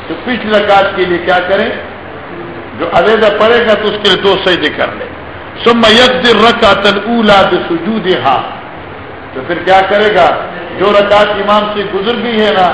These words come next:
اس کے لیے نماز پڑھے۔ ایک بات، وفی من نسی سجدۃ حتی قام یسجد، اگر ایک انسان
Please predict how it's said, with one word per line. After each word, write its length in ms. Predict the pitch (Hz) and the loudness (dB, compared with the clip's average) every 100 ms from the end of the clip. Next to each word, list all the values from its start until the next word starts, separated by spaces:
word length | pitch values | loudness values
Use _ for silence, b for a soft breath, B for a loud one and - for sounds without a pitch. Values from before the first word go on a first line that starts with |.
| - - - - | -2 -10 -14 -8
اس 140 | - 196 - | -4 -2 0
کے 60 | |
لیے 100 | 202 | 0
نماز 300 | 190 185 190 - | 2 4 4 4
پڑھے۔ 240 | - 156 117 104 - - - - | 2 4 2 -2 -12 -14 -16 -4
ایک 180 | - 196 196 | 0 0 2
بات، 220 | 147 123 - - - - | 2 2 -2 -12 -16 -2
وفی 320 | 156 160 247 254 | -2 0 0 4
من 180 | 240 247 233 | 4 4 4
نسی 360 | 226 208 220 233 208 | 2 2 2 2 4
سجدۃ 420 | 240 233 196 208 220 208 180 | 4 2 4 2 2 0 2
حتی 360 | 202 - 202 185 - | 0 4 4 4 4
قام 240 | 185 170 120 110 - - 120 | 4 4 0 -4 -8 -12 -4
یسجد، 460 | 147 143 95 - - - - - - - - - | 0 0 -2 -10 -10 -12 -14 -14 -14 -14 -16 -4
اگر 260 | 160 190 233 226 | -2 2 0 2
ایک 180 | 226 220 | 0 0
انسان 440 | 208 - - 214 | -4 -8 -2 0